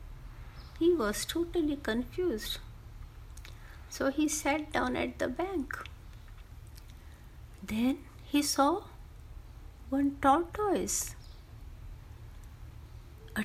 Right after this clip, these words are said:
turtle? Then he said, "Turtle, will you please help me to go to other side of the river?"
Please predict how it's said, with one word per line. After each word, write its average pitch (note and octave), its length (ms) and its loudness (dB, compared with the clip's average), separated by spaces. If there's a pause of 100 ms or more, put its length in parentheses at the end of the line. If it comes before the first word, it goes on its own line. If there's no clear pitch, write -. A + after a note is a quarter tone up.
(100)
turtle? A#3+ 480 4 (800)
Then A#3 160 6
he B3+ 120 6
said, C#4 360 2 (1120)
"Turtle, B3 540 8
will G#3+ 220 6
you D4 80 8
please F4+ 420 10 (140)
help A3 380 4
me D4+ 140 10 (140)
to D#4 240 6
go A#3 220 4 (140)
to D4 160 4 (180)
other G#3 240 4
side C#4+ 420 4
of D4 140 -4
the D4 180 8
river?" D4 340 4